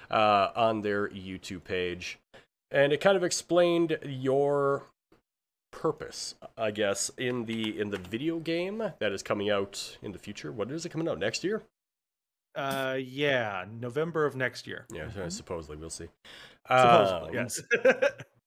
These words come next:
Speaker 1: what were the other ones? Hold on, let, let me take a quick gander here before we get into this one to see what
Speaker 2: Sure.
Speaker 1: else they had.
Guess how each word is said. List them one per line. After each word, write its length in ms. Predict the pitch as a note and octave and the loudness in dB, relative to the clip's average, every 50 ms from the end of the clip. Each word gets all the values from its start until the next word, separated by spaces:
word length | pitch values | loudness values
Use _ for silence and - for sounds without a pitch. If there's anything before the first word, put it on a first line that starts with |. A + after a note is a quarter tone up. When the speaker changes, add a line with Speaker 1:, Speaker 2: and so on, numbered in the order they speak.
| _ _ _ _ _ _ _ | _ _ _ _ _ _ _
Speaker 1:
what 140 | - C3 G3 | -2 -2 0
were 80 | G#3 A3 | 0 2
the 140 | G#3+ F#3+ E3+ | 4 4 4
other 140 | D#3+ C#3+ A#2 | 6 4 4
ones? 200 | F#2+ F2 E2+ - | 2 0 -2 0
Hold 180 | B2 B2+ A2 F#2 | 0 2 2 2
on, 40 | F#2 | 0
let, 160 | G#2+ - - C3 | -2 -4 -6 -4
let 120 | C#3 C#3+ | -4 -4
me 100 | E3 F3 | -2 -2
take 200 | - - D#3+ C#3+ | -2 -2 -4 -4
a 60 | - A2 | -4 -8
quick 380 | - - - C3+ C3+ - - G#2+ | -8 -6 -6 -6 -6 -6 -12 -6
gander 380 | G2 G#2+ G#2 G#2 G2+ F#2 F#2+ | -2 0 0 0 0 -2 -4
here 180 | E2+ G2+ G2 F2+ | -6 -6 -8 -8
before 280 | E2+ F2 - - G#2+ | -8 -8 -8 -6 -6
we 100 | F#2+ F#2 | -6 -4
get 140 | F2 G2 F2 | -4 -6 -8
into 180 | F2 F2 - D#2+ | -8 -10 -14 -10
this 300 | D#2 E2+ F2+ - - - | -8 -8 -6 -6 -6 -8
one 220 | D#2+ D2 D2 D#2 D2+ | -8 -8 -8 -8 -12
to 120 | - F2 | -12 -12
see 200 | - - - A2 | -10 -8 -8 -8
what 240 | F2 F2+ F#2+ - - | -8 -8 -8 -8 -8
Speaker 2:
Sure. 140 | - F2 F2 | -6 -4 -4
Speaker 1:
else 220 | F2+ F#2+ - - - - | -4 -4 -6 -8 -8 -8
they 220 | E2 E2+ E2+ E2+ | -8 -8 -6 -6
had. 680 | E2 - - - E2+ D#2 C#2+ - - D#2 F#2+ C3+ C#3+ | -8 -8 -8 -8 -8 -8 -8 -8 -10 -10 -10 -10 -10